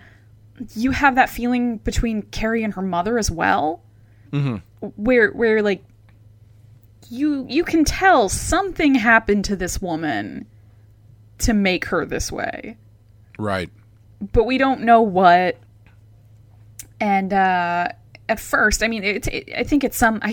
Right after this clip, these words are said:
Speaker 1: I forget exactly when during the course of the movie,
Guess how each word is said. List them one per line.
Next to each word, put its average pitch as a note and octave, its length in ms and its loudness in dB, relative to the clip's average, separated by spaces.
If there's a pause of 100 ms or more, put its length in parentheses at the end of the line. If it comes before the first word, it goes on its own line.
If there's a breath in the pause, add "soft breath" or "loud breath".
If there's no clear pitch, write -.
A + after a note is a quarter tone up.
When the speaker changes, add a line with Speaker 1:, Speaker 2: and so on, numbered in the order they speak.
Speaker 1:
I - 60 -4
forget A#3+ 260 -4
exactly F#3 360 -4
when F3 500 -4
during F3 320 -8
the F3 100 -12
course F3+ 280 -6
of - 60 -14
the F#3+ 60 -8
movie, F#3 500 -8